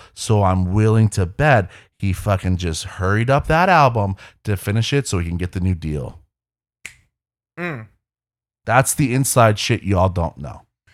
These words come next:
Speaker 2: Um, I agree. I think it'll play very well in Miami. That's a classic, like, you're
Speaker 1: It's
Speaker 2: gonna
Speaker 1: Drake. It'll, people will play it. Massive.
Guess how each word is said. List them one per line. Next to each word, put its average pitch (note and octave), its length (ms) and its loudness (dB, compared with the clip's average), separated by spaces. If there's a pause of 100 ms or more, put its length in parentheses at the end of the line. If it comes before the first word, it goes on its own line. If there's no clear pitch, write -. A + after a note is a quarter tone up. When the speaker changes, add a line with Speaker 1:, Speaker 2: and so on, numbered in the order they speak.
(600)
Speaker 2:
Um, C3 800 -2 (800)
I C3+ 160 -4
agree. C#3+ 800 -4
I A#2+ 140 -8
think C#3 200 -8
it'll B2+ 160 -6
play B2+ 240 -8
very B2 280 -6
well A#2+ 260 -6
in A#2 80 -10
Miami. A#2 880 -10
That's G#2 220 -14
a G#2 60 -12
classic, A2 720 -10
like, G#2 440 -12 (260)
you're C3 100 -2
Speaker 1:
It's - 120 -2
Speaker 2:
gonna - 100 -2
Speaker 1:
Drake. D3+ 260 6
It'll, D3+ 140 0
people D#3 280 -2
will A2+ 100 0
play G#2+ 260 0
it. F#2+ 120 -6
Massive. F3+ 600 2